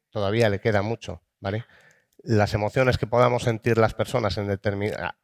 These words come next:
a determinados estímulos, en respuesta a determinados estímulos, no las pueden todavía sentir las máquinas como tal. ¿Que se consiga algún día? Puede ser, pero por lo pronto, no.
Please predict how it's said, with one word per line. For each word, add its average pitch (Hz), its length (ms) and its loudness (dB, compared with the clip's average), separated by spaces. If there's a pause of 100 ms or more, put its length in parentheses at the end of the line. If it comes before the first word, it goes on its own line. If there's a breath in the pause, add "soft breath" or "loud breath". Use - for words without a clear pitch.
a 104 140 2
determinados 104 760 0
estímulos, 131 720 -2
en 104 100 -14
respuesta 117 360 -2
a - 0 -
determinados 113 480 0
estímulos, 127 460 -4
no 120 200 2
las 110 160 0
pueden 107 300 -2
todavía 110 460 0 (380 loud breath)
sentir 104 320 0
las 98 140 2
máquinas 98 360 -4
como 82 180 -10
tal. - 220 -12 (260 loud breath)
¿Que - 80 -2
se - 120 2
consiga 139 340 2
algún 156 200 4
día? 117 300 2 (180)
Puede 95 240 -2
ser, - 240 -6 (600)
pero 95 200 -4
por 95 120 -8
lo 92 100 -6
pronto, 127 460 -6 (100)
no. 92 140 -16